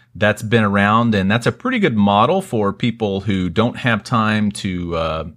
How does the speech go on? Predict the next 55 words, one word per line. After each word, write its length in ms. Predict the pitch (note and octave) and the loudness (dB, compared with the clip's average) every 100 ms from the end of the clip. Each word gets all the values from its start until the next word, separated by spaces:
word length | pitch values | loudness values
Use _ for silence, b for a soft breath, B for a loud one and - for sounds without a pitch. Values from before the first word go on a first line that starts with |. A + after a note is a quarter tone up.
| - | -12
you 180 | F2+ E2+ | -8 -8
know, 140 | - | -8
go 340 | F2+ A2 A2 | -4 0 2
to 160 | G#2+ F#2 | 2 0
a 60 | E2+ | -2
class 760 | - F#2+ F2+ F2+ - - - | -2 0 0 -2 -6 -12 -10
on 140 | - D#2+ | -8 -8
the 60 | |
weekdays. 480 | E2+ E2 - - - | -6 -8 -8 -10 -10
So 100 | - | -4
they 100 | F#2 | -2
have 100 | F#2+ | 0
a 60 | F2 | 0
hybrid 360 | G2+ F2+ F2 | -2 -2 -4
model 300 | F2 E2+ E2 | -4 -4 -4
where 100 | D#2 | -4
they, 220 | D#2 D2 - b b b b | -6 -6 -10 b b b b
you 80 | D2+ | -14
know, 240 | C#2+ - - - | -14 -16 -16 -2
online 500 | A#2 C#3 B2 B2 B2 | 0 2 2 4 2
during 160 | B2+ A#2 | 2 2
the 60 | |
week, 280 | A2+ A2+ A2 | 2 2 0
and 100 | F#2+ | 0
then 120 | F#2 | 0
they 160 | F2+ E2+ | -2 -2
have 160 | E2 | -4
weekend 400 | E2 D#2+ D2+ D2+ | -4 -6 -6 -6
classes. 480 | - E2+ E2 - C#2+ | -2 0 0 -6 -6
They've 200 | E2 D#2+ | -6 -6
since, 380 | - E3+ D#3 - | -4 -4 -2 2
uh, 160 | F2 - | 2 2
spun 300 | - G2 F2 | -2 0 0
off, 260 | E2+ E2+ | 0 -4
and 80 | E2 | -6
they 60 | D#2 | -6
have 100 | D#2 | -4
a 60 | |
distillation 560 | D#2 E2 D#2 E2 - D#2 | -4 -4 -2 -4 -4 -4
program 340 | D#2+ D2+ D2+ | -4 -4 -4
that's, 240 | D2+ C2+ - | -6 -8 -10
that's 180 | - | -10
pretty 240 | - F#2 E2+ | -6 -6 -4
nifty, 320 | F2 E2+ E2 | -4 -4 -6
in 100 | D#2+ | -2
my 140 | F2 | 0
opinion. 400 | F#2 - F2 F2 - B B B B B - | 0 -2 -2 -4 -6 B B B B B 0
Uh, 220 | F#2+ F#2 | 2 2
so 400 | - G2 F2 D#2+ - _ | 2 2 2 -2 -14 _
Andrew 300 | A#2 C3 C3+ | 2 2 2
Snyder 480 | B2 B2+ A2+ A2+ A2+ | 2 2 4 4 4
is 160 | G2 F2+ | 2 0
the 60 | |
director 420 | F2 F#2 F2+ F2 E2 | 0 2 0 -2 -4
there, 460 | E2+ E2+ F2 - | -4 -2 -4 -6